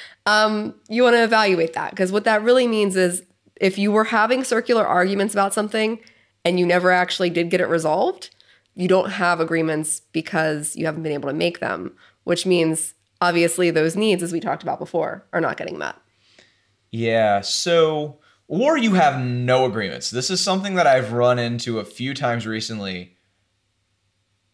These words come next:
Speaker 2: actually, with some of the examples that we're using on this, this training, where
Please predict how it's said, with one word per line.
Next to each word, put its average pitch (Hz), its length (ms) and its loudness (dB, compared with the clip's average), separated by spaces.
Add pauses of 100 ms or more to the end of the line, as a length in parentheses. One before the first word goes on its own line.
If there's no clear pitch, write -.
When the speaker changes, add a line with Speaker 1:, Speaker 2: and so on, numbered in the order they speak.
(160)
Speaker 2:
actually, 117 540 0
with 113 260 0
some 123 180 -2
of 113 60 -4
the 104 100 -4
examples 104 500 -6
that 92 180 -2
we're 101 80 -6
using 120 520 -4
on 98 220 -2
this, 95 360 -6
this - 220 -12
training, 123 600 -4 (920)
where 127 1080 2